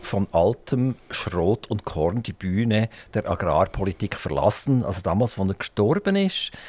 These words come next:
Seine wortgewaltigen Auftritte an bäuerlichen Versammlungen werden in Erinnerung bleiben.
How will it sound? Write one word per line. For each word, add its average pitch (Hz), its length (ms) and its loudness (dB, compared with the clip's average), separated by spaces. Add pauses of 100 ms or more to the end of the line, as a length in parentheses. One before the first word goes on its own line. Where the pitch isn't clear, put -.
(300)
Seine 113 380 4
wortgewaltigen 131 960 2
Auftritte - 800 2
an 101 140 4
bäuerlichen 143 640 2
Versammlungen 110 800 2 (220)
werden 107 460 2
in 104 160 0
Erinnerung 120 720 4
bleiben. 90 520 0